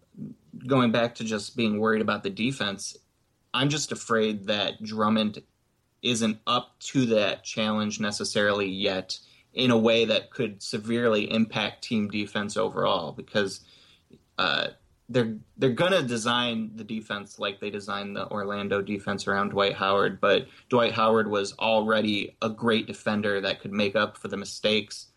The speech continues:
of a lot of those other non-defensive players, and Drummond just doesn't have that skill set in him yet. Maybe he never will.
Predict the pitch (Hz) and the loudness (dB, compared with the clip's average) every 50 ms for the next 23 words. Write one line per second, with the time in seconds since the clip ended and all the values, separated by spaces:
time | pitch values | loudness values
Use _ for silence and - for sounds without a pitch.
0 | _ _ _ - - 101 101 98 101 104 101 104 101 98 98 101 98 - - - | _ _ _ -8 -6 -4 -2 -2 0 0 0 0 0 0 -2 -2 -2 -4 -4 -2
1 | 110 107 101 107 104 101 95 95 - - _ _ - - 107 104 107 104 - - | -2 0 2 2 2 2 2 0 -2 -6 _ _ -4 -2 -2 0 0 -2 -4 -4
2 | - 104 104 107 - - - _ - 110 107 107 104 98 98 95 - 87 - 104 | -4 -4 -4 -4 -6 -10 -8 _ 0 2 2 2 2 0 0 -2 -4 -6 -6 -6
3 | 110 - _ _ _ _ _ _ - 120 120 127 131 120 110 104 110 107 107 - | -8 -10 _ _ _ _ _ _ 0 2 4 6 6 4 4 4 2 0 0 -4
4 | - - - 120 113 127 113 110 104 117 - - 113 107 107 104 101 107 110 107 | -12 -16 -16 -6 0 0 2 2 0 -2 -4 -4 -2 -2 -2 -2 -2 -2 -2 0
5 | 104 - - - - - - - - - - 113 107 107 110 110 - - 123 120 | -2 -2 -4 -8 -14 -16 -14 -14 -14 -8 -4 0 0 0 0 0 0 0 2 2
6 | 110 - - _ - 113 110 110 123 127 127 123 127 131 135 143 - - _ - | 2 0 -2 _ -2 -2 -2 0 0 0 2 2 2 2 2 0 -2 -6 _ -8
7 | - 107 107 107 107 104 107 110 107 107 107 104 107 107 107 110 110 113 120 127 | -4 -4 -2 -2 -2 -4 -4 -4 -4 -2 -2 -2 -2 -2 0 2 2 2 2 0
8 | 131 | -4